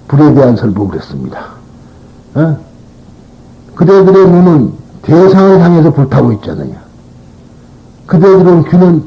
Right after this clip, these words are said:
대상을 향해서 불타고 있잖아요. 그렇게 이제 설법을 했어요. 육군을. 우리가 지금 그것처럼 불타고 있으면은 말이죠.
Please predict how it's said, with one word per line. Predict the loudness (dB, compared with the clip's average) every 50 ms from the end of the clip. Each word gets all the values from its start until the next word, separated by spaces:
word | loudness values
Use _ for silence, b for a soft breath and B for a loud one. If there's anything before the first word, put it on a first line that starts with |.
| -10 -4
대상을 | -2 0 2 2 2 2 2 2 2 2 2 2
향해서 | 2 2 0 0 0 0
불타고 | -2 -4 -6 -6 -8 -8 -8 -10
있잖아요. | -12 -14 -16 -14 -14 -16 -18 -20 -20 -14
그렇게 | -10 -8 -8 -6 -6 -6
이제 | -8 -8 -8 -12 -16 -20 -20 -20 -20 -20 -18 -14
설법을 | -12 -10 -8 -8 -10 -10 -10 -12
했어요. | -14 -14 -16 -16 -16 -12 -6 -4
육군을. | -4 -4 -4 -4 -4 -2 -2 -2 -2 -4 -4 B B B B B B B
우리가 | -2 0 2 2
지금 | 2 4 2 2 2
그것처럼 | 2 2 2 2 2 2 2 0 0 -2 B B B B B B -8
불타고 | -2 0 0 0 0 0 0 0 0 2 2 2 2 2
있으면은 | 0 0 -2 0 2 2 2 2 2 2 2 2
말이죠. | 2 2 2 0 0 0 -2 -2 -4